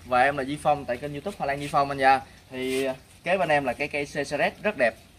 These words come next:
mà bên em cũng bán cây giống luôn. Cây giống này, à, Cesaret là khoảng mười, à,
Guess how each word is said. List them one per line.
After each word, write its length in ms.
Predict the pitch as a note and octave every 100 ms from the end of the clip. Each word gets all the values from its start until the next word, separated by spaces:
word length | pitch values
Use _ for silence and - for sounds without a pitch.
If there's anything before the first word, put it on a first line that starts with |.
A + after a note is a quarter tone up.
| -
mà 120 | A#2
bên 160 | C3+
em 120 | D3 C#3+
cũng 160 | C3 D3+
bán 200 | E3+ G3+
cây 120 | C#3+
giống 220 | C#3+ D#3
luôn. 160 | G3 D3 - - -
Cây 120 | D3 D3
giống 200 | E3 A3
này, 300 | B2+ A#2+ A#2+
à, 120 | A#2 -
Cesaret 460 | C#3+ D3+ F3+ -
là 180 | A#2+ A2+
khoảng 300 | A#2 C3 F3+
mười, 340 | B2 A#2+ A#2+
à, 100 | A#2+